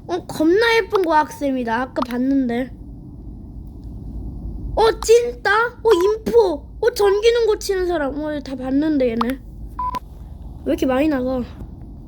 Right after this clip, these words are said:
코랄님. 코랄, 코랄 인포라고? 코랄?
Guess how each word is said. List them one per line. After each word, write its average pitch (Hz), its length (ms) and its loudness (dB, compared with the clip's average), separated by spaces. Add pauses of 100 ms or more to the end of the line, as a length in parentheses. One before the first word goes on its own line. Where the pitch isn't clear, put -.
(520)
코랄님. 262 760 -2 (1500)
코랄, 302 440 -4 (600)
코랄 349 420 2
인포라고? 226 680 -2 (1800)
코랄? 370 400 6